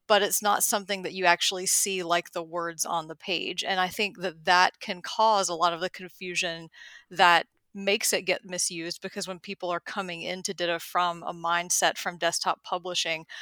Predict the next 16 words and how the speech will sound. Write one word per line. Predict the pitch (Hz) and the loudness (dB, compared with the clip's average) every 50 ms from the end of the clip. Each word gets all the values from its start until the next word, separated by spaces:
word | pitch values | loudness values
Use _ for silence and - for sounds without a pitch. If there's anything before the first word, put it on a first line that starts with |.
| - - - - | -16 -16 -8 -6
the | 208 | -4
way | 196 190 202 202 | 0 2 2 2
that | 196 196 185 | 2 0 -2
metadata | 180 180 180 185 175 190 185 180 175 165 | -2 -2 0 0 0 -2 -2 -2 -4 -6
works | 156 175 175 175 - - - | -4 -4 -4 -2 0 0 0
there | - 156 180 165 170 175 185 185 | 0 0 -2 -2 0 -2 -2 -2
is | 190 - | -2 -4
quite | - - - 180 170 | -2 0 0 0 0
a | 175 | 0
bit | 170 175 165 170 156 | -2 -6 -8 -8 -6
different. | 175 165 - - - - - - _ _ | -8 -8 -6 -6 -8 -8 -8 -10 _ _
And | - 180 175 170 175 170 160 | -4 -2 -2 -2 -2 -4 -4
I | - 175 | -6 -4
think | 170 - 202 180 - | -2 -2 -2 -2 -2
that | - 180 - 180 - | -4 -6 -6 -2 0
getting, | 202 196 185 185 180 180 175 170 | 2 2 2 2 0 0 -2 -6